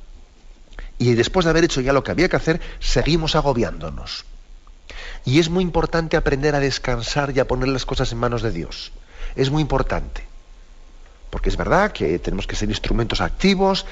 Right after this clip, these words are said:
pero luego el aprender a descansar en Dios, en el fondo, esto último, el hacerlo o el no hacerlo, acaba determinando que yo crea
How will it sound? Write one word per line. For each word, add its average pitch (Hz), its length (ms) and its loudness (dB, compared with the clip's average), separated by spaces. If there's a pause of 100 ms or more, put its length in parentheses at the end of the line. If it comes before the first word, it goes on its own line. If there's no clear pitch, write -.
(480)
pero 120 200 4
luego 180 240 6
el 165 100 4
aprender 147 400 2
a 156 60 4
descansar 127 800 0
en 123 180 -2
Dios, 165 280 2 (720)
en 117 100 0
el 107 60 0
fondo, 175 520 0 (320)
esto - 240 4
último, 170 520 2 (1120)
el 110 140 2
hacerlo 120 580 2
o 202 120 -2
el 120 60 -4
no 170 140 4
hacerlo, 156 500 2 (360)
acaba 156 320 2
determinando 160 720 2
que 123 120 0
yo 151 220 0
crea 156 400 4